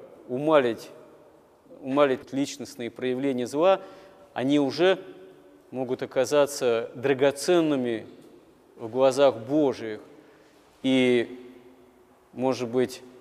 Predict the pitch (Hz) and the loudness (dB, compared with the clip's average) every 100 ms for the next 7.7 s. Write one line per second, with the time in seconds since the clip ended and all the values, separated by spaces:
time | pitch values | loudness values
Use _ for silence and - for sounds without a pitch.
0 | - - - _ _ _ 104 120 117 - | -20 -20 -20 _ _ _ -10 -6 -4 -2
1 | 170 143 123 123 - 120 120 143 - - | -2 -2 -4 -6 -6 -4 0 0 -2 -18
2 | - - _ - 120 123 147 135 120 - | -20 -20 _ -10 -8 0 4 4 4 -2
3 | - 120 - 156 175 160 143 107 95 - | -2 0 0 2 4 4 2 -2 -8 -18
4 | - - - - _ _ 107 120 113 104 | -20 -20 -20 -20 _ _ -4 -2 -2 -6
5 | 98 - - - - - - - - - | -14 -18 -20 -20 -20 -20 -20 -20 -20 -20
6 | _ _ _ - 120 - 139 120 - 123 | _ _ _ -6 -6 0 2 2 -4 -6
7 | 117 117 110 101 - 110 | -6 -6 -6 -8 -10 -18